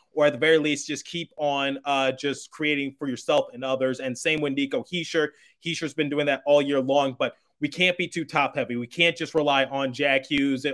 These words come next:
and our baby big three to get us out of the rut, because one of the things that made the Devils so successful during the thirteen game win streak is that we got production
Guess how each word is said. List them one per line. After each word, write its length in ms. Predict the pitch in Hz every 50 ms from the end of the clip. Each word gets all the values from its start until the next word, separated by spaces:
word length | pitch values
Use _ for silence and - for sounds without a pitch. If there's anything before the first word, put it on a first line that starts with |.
| - -
and 220 | 143 135 135 127 123 - _ _ _ _ _ _
our 120 | - 151 147
baby 260 | 147 151 151 139 143
big 240 | 131 143 143 139 -
three 200 | - 147 143 135
to 100 | 135 131
get 200 | 110 127 147 139
us 160 | 131 135 - - -
out 180 | 139 135 135 135
of 60 | 120
the 60 | 117
rut, 340 | 107 110 135 139 117 107 - _
because 320 | - 131 - 165 147 117
one 160 | 127 147 165 180
of 60 | 185
the 40 | -
things 180 | 196 180 160
that 120 | - 156 147
made 140 | 147 151
the 80 | 139 135
Devils 320 | 123 143 139 139 131 127
so 160 | - 156 143 135
successful 580 | 135 135 - - - 139 143 135 - 160 151
during 340 | 127 131 139 139 139 139 135
the 280 | 127 131 131 131 123 - _ _ _ _ _ _
thirteen 300 | - 175 170 160 - 165
game 220 | 147 143 147 143 135
win 160 | 143 - 151
streak 220 | - - 147 131
is 100 | 143 127
that 160 | - 147 139 127
we 80 | 139
got 260 | 135 143 143 147 -
production 420 | - 147 131 - - 135 - 143